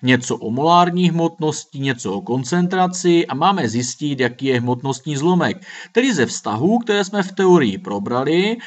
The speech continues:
se nejvíce přibližuje možnému řešení právě tento uvedený vztah. Dosadíme známé hodnoty a vyjadříme si jedinou neznámou, což je hmotnostní zlomek,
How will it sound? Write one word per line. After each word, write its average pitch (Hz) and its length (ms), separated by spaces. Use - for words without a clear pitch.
se - 320
nejvíce 160 1160
přibližuje 180 760
možnému 160 480
řešení 123 520
právě 101 440
tento 98 340
uvedený 104 520
vztah. 117 580
Dosadíme 147 1080
známé 120 520
hodnoty 190 760
a 143 60
vyjadříme 233 560
si 220 160
jedinou 156 500
neznámou, 143 640
což 123 220
je 117 120
hmotnostní 117 680
zlomek, 185 540